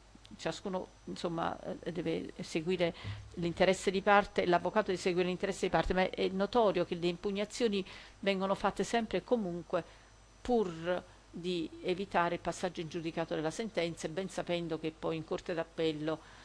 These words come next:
il procedimento difficilmente potrà essere trattato in tempi utili e quindi si arriverà alla agognata prescrizione. Quindi però questo è un discorso generale, si potrebbe, si potrebbe pensare allora a tematiche sensibili,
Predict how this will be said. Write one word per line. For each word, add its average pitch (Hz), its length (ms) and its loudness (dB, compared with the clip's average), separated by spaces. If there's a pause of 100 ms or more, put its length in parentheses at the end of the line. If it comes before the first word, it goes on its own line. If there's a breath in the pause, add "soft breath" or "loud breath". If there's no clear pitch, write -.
(180)
il 185 60 -4
procedimento 170 600 -4
difficilmente 170 720 -6
potrà 156 240 -4
essere 156 300 -4
trattato 165 380 -4
in 156 80 -4
tempi 151 320 -6
utili 175 340 -2
e 143 60 -2
quindi 156 280 -6
si - 160 -4
arriverà 160 580 0
alla - 180 -2
agognata 160 540 -2
prescrizione. 156 920 -8 (500 loud breath)
Quindi 208 180 -6
però 226 140 0
questo 226 260 -4
è 208 40 -6
un 185 80 -8
discorso 185 580 -10 (400 loud breath)
generale, 180 800 4 (640 loud breath)
si - 200 -4
potrebbe, 196 680 4
si - 220 -6
potrebbe 196 440 0
pensare 214 640 6
allora 185 320 4
a 175 40 -2
tematiche 190 520 0
sensibili, 180 760 0